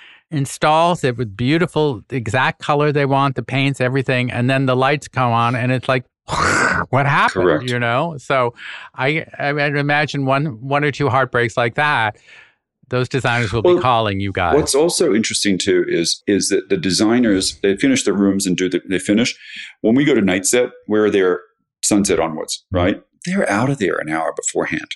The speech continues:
Speaker 2: you know,
Speaker 1: Right.
Speaker 2: and I love all the people we work with, but they're tired, right?
Speaker 1: <laughs>
Speaker 2: So we really, we really do the night shift.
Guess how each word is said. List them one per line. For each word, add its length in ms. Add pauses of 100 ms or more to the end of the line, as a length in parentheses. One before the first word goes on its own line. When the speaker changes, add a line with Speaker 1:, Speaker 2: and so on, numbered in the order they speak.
(220)
Speaker 2:
you 120
know, 120
Speaker 1:
Right. 120
Speaker 2:
and 80
I 80
love 240
all 100
the 80
people 220
we 100
work 240
with, 160 (240)
but 80
they're 120
tired, 400 (120)
right? 200 (160)
Speaker 1:
<laughs> 160
Speaker 2:
So 80
we 140
really, 400 (240)
we 80
really 240
do 140
the 100
night 240
shift. 380